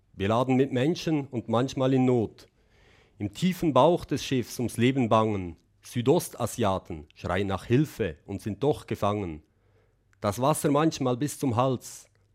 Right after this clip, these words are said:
von Angst umhüllt, das Leben mit Arbeit und Trauer gefüllt. Im dichten Gedränge um Nahrung kämpfen, doch niemand will den Afrikaner ihren Hunger dämpfen. Das Unterdeck für sie bestimmt,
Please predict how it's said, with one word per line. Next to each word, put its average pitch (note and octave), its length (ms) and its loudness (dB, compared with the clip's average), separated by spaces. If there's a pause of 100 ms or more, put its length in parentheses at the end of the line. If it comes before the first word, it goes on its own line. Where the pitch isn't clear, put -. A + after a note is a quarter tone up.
von G2 180 -4
Angst A2+ 320 0
umhüllt, C3+ 560 2 (500)
das G2 160 -8
Leben B2 320 2
mit A2+ 220 0
Arbeit A2+ 360 0
und A2 140 0
Trauer A#2+ 320 2
gefüllt. G2+ 580 -2 (960)
Im A2 80 -2
dichten E3 360 2
Gedränge D3 680 4
um G#2+ 140 0
Nahrung A2 340 4
kämpfen, A2 600 -2 (380)
doch - 200 -8
niemand B2+ 640 0
will G#2 160 -4
den G#2 100 -2
Afrikaner G2+ 640 -2
ihren G2 300 -4
Hunger B2+ 260 0
dämpfen. E2+ 540 -6 (640)
Das - 180 -4
Unterdeck C#3 600 2
für G#2+ 180 -2
sie C#3+ 180 -6
bestimmt, C#3+ 680 0